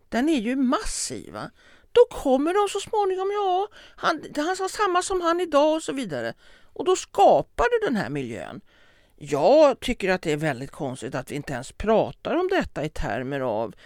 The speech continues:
destabilisering. När vi pratar om vad ryssarna eventuellt kan göra eller kineserna eventuellt kan göra.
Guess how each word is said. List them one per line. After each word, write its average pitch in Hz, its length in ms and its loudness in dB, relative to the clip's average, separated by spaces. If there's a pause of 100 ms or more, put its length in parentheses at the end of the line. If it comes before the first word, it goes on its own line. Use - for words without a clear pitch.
(100)
destabilisering. 131 1400 -4
När 156 100 -8
vi 190 100 0
pratar 208 440 0
om 220 180 -2 (320)
vad 208 220 -2
ryssarna 175 500 -2
eventuellt 302 420 -2
kan 285 180 -2
göra 135 340 -2
eller 196 140 0
kineserna 202 720 -2
eventuellt 330 420 -6
kan 185 180 -6
göra. 160 340 -2